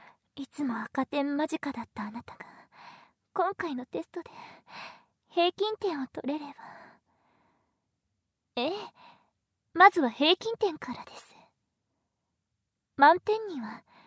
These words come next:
少しずつ近づいていけばいいんですよ。<laughs> 私からの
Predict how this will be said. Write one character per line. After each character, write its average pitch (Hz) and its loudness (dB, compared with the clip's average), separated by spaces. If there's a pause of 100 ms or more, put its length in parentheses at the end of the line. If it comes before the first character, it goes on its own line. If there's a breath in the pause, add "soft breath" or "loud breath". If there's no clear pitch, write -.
(680 soft breath)
少 262 -2
し 311 -8
ず 381 -10 (100)
つ - -10 (580)
近 330 10
づ 349 4
い 415 6
て 302 -2
い 254 0
け 277 -4
ば 240 -4
い - -2
い 247 -4
ん 285 -6
で - -14
す - -18
よ。 - -18 (1200)
<laughs> - -16 (1700 loud breath)
私 254 -2
か 302 -2
ら 285 -4
の 247 -6